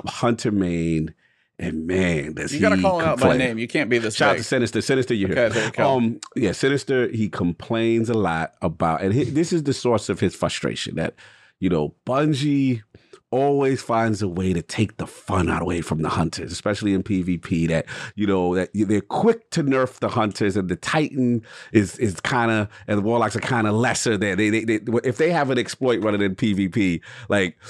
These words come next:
Speaker 1: it, it kinda lasts a little longer. This, he, he firmly believes it. He feels like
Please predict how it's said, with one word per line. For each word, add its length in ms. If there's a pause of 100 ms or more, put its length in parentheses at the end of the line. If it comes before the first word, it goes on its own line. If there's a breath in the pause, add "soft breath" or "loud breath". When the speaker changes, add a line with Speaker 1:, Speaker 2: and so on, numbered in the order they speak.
(120 loud breath)
Speaker 1:
it, 160
it 100
kinda 340
lasts 320
a 40
little 260
longer. 180
This, 120
he, 140
he 200
firmly 480
believes 300
it. 40
He 80
feels 280
like 160